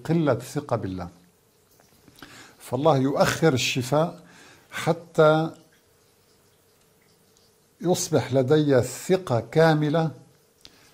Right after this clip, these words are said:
أنه هو الذي يشفي وهو الذي يهيئ الأسباب، والأطباء والأدوية هي مجرد وسائل، ولكن الذي يحرك هذه الوسائل هو الله سبحانه وتعالى.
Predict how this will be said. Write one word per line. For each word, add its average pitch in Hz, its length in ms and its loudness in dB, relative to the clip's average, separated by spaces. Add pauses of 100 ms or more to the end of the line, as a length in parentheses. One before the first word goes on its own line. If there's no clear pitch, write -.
(280)
أنه 123 380 -4 (160)
هو 160 220 0
الذي 127 360 0
يشفي 101 500 -8
وهو 131 340 -2
الذي 127 320 -2
يهيئ 123 420 -4
الأسباب، 110 560 -8 (800)
والأطباء 123 920 -2 (220)
والأدوية 127 720 -2 (640)
هي 151 240 -4
مجرد 143 560 -2 (200)
وسائل، 120 600 -2 (1160)
ولكن 131 440 -2
الذي 123 340 0
يحرك 156 680 0
هذه 135 280 0
الوسائل 120 580 -4
هو 110 180 -4
الله 113 400 -2
سبحانه 101 420 -6
وتعالى. 87 440 -8